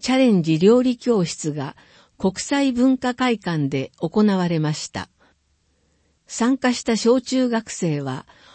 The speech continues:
王冠のような形をしたパウンドケーキ作りに挑戦。ハートや星の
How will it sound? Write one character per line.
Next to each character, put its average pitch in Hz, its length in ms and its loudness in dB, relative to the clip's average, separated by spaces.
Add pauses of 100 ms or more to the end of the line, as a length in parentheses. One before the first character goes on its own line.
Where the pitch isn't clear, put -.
(200)
王 254 220 4
冠 277 300 4
の 254 120 4
よ 254 200 4
う 185 60 2
な 156 120 -4
形 202 460 -4
を 185 100 -2
し - 120 -10
た 160 380 -6
パ 165 140 -2
ウ 247 160 0
ン 277 120 2
ド 254 140 2
ケ 247 220 2
ー 233 60 -2
キ 233 160 -4
作 233 280 -4
り 139 120 -2
に 123 160 -2
挑 170 260 -2
戦。 135 400 -6 (880)
ハ 214 260 0
ー 226 40 -2
ト 196 180 0
や 180 240 0 (300)
星 208 340 -2
の 214 320 0